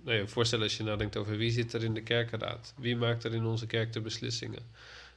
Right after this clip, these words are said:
Eh, en hoeveel mensen daarvan zijn hoog opgeleid? Hoeveel mensen daarvan hebben een bovenmodaal inkomen?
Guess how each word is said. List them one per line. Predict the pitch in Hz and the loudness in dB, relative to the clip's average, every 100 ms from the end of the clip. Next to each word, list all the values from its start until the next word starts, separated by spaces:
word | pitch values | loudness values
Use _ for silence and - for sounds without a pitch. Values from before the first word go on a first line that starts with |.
| - | -14
Eh, | - 107 - - | -6 -6 -4 -2
en | 110 | 2
hoeveel | 117 113 117 113 | 2 2 2 2
mensen | 113 110 - | 2 0 2
daarvan | 113 113 113 107 107 | 4 4 4 0 0
zijn | 110 104 | -2 0
hoog | 104 104 113 | 0 -2 -2
opgeleid? | 113 110 95 - - - | -4 -4 -6 -6 -10 -10
Hoeveel | 117 110 110 | -6 -2 0
mensen | 110 107 110 | 0 -2 -4
daarvan | 107 107 104 | -2 0 2
hebben | 107 107 | 2 2
een | 107 | 0
bovenmodaal | 107 107 101 107 107 104 104 | 0 -2 -2 -2 0 0 0
inkomen? | - 104 - - - 120 | -2 -4 -6 -8 -8 -12